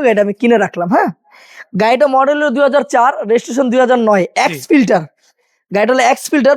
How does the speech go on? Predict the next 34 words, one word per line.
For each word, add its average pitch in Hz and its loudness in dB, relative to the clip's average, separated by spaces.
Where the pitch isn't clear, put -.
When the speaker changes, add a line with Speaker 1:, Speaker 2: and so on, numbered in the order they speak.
Speaker 1:
প্রতিটা 294 0
লাইট, 254 2
গ্রিল 254 2
গাড়ির 226 0
সাথে 240 -2
আলহামদুলিল্লাহ। 226 -2
এটা 320 2
তরকুল 254 -2
ভাই 294 4
আফটার - -4
মার্কেট 285 -2
হয়েছে 240 -2
কিন্তু 285 -4
অনেক 247 0
কম, 196 2
Speaker 2:
হুম। 190 -6
Speaker 1:
বলে 247 4
নেওয়া 285 2
ভালো। 196 -2
হ্যাঁ 285 -4
ভাই, 254 2
আপনার 294 -2
নাম্বার 277 0
প্লেটটা 339 -2
দেখেন, 254 2
গাড়ির 247 2
নাম্বার 262 0
হলো 285 2
ঢাকা 220 0
মেট্রো 285 0
গ - 4
সাতাইশ 269 0
সিরিয়াল 311 2
গাড়ি, 247 0